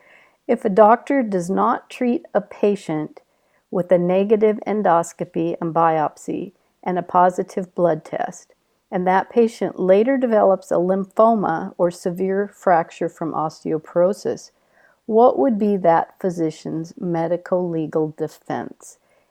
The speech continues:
Is it, it is important to be prudent in the treatment of this category of patient." So what he's essentially saying is that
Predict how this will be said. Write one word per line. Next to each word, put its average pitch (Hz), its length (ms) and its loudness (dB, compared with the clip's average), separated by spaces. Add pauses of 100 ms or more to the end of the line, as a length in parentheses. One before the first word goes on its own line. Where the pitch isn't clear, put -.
(120)
Is 180 160 0
it, - 260 -2 (460)
it 208 160 6
is 208 160 2
important 262 640 0
to 220 120 -6
be 185 180 -6
prudent 226 520 -4
in 175 200 -4
the 160 80 -8
treatment 196 580 -6 (140)
of 165 240 -4
this 180 260 -8
category 160 720 -4
of - 180 -12
patient." - 540 -10 (720)
So - 160 -2
what 254 160 6
he's 254 180 2
essentially 190 560 -2
saying 160 420 -4
is 151 180 -4
that 151 360 0